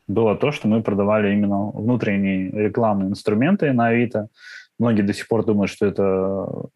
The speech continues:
сайт частных объявлений, там вообще клиенты мне какие-то говорят, что это прям помойка какая-то, типа, чё там можно делать.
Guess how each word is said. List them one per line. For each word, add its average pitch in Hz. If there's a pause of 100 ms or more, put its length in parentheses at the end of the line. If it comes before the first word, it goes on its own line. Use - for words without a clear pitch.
сайт 101 (160)
частных -
объявлений, 107
там 90
вообще 98 (240)
клиенты 107
мне 101
какие-то 98
говорят, 95
что -
это -
прям 90
помойка 107
какая-то, 92
типа, -
чё -
там 95
можно 95
делать. 95